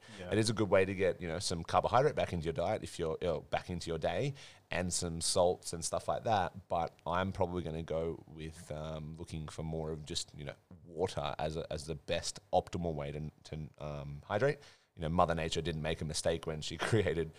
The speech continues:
Speaker 1: Yeah.
Speaker 2: you know, or he created whatever, water and stuff like that. It, it was designed by purpose. So for us, it's the best thing that we can have
Speaker 1: So don't
Speaker 2: to
Speaker 1: stop at the seven eleven and grab four sugar V,
Speaker 2: Well,
Speaker 1: sugar-free
Speaker 2: <laughs>
Speaker 1: Vs.
Speaker 2: You know what? I,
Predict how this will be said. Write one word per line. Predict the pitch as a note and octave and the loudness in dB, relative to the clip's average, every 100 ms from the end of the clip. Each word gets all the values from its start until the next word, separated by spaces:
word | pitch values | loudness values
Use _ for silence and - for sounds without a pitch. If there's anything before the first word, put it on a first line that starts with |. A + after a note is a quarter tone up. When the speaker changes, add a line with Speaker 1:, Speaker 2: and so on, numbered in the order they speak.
| - F#2+ | -16 -10
Speaker 1:
Yeah. | F#2+ | -6
Speaker 2:
you | F2 | -2
know, | D#2 | -2
or | C#2+ C#2+ | -4 -4
he | F2+ | -4
created | F2 E2+ D#2 D#2+ | -4 0 2 2
whatever, | D#2+ F2+ E2 | 4 6 6
water | D#2 D#2+ E2+ F2 E2 D#2 | 2 2 4 4 2 0
and | D#2 | -2
stuff | - D#2+ | -2 -2
like | D2 | 0
that. | E2 D2+ | 0 -2
It, | - | -4
it | D#2+ D2 | -4 -4
was | E2+ | -4
designed | E2+ D#2+ D#2 D2 | -4 -4 -4 -4
by | C#2+ | -6
purpose. | - D#2 F2 | -4 -6 -6
So | - E2 D2 | -6 -4 -4
for | - E2+ | 0 0
us, | E2 - | 0 -4
it's | - | -8
the | - | -6
best | D#2 - | -6 -4
thing | D#2+ D2+ | -4 -4
that | A#1+ | -6
we | B1 | -8
can | D#2 | -8
have | D2 E2+ | -4 -2
Speaker 1:
So | G#2+ | 0
don't | G2+ | 0
Speaker 2:
to | F#2 | -2
Speaker 1:
stop | - G2 | -4 -6
at | F#2 | -6
the | |
seven | - G#2+ F#2+ | -8 -6 -4
eleven | F#2+ G2 G2 G2 | -4 -4 -4 -4
and | F#2+ | -4
grab | F#2+ F#2 | -8 -10
four | - F#2+ F#2+ _ _ | -16 -20 -20 _ _
sugar | - G2+ G2+ | -6 0 0
V, | G2 G2 G2 G#2 - | 0 -2 -2 -6 4
Speaker 2:
Well, | A2+ A2 | 4 6
Speaker 1:
sugar-free | - A#2 A2 A2 | 4 6 4 4
Speaker 2:
<laughs> | F#2+ | 2
Speaker 1:
Vs. | G#2 G#2 A2+ A#2 - | 2 2 0 -6 0
Speaker 2:
You | D3 | 6
know | D3 | 10
what? | B2+ | 10
I, | - | 10